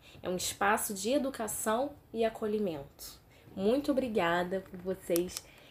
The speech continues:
estarem aqui comigo, somando, querendo aprender mais sobre esse projeto educativo que pode ser o feminismo. Feminismo é aliado. Fe-, feminismo é projeto político, social,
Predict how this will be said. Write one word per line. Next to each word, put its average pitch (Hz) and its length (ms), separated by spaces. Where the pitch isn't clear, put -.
estarem 226 400
aqui 208 160
comigo, 185 640
somando, 185 920
querendo 190 300
aprender 185 380
mais 175 520
sobre 190 360
esse 190 180
projeto 190 800
educativo 180 1120
que - 120
pode 180 340
ser 175 460
o 196 80
feminismo. 165 920
Feminismo 190 640
é 185 180
aliado. 160 760
Fe-, 170 400
feminismo 175 800
é 175 60
projeto 170 520
político, 190 600
social, 180 760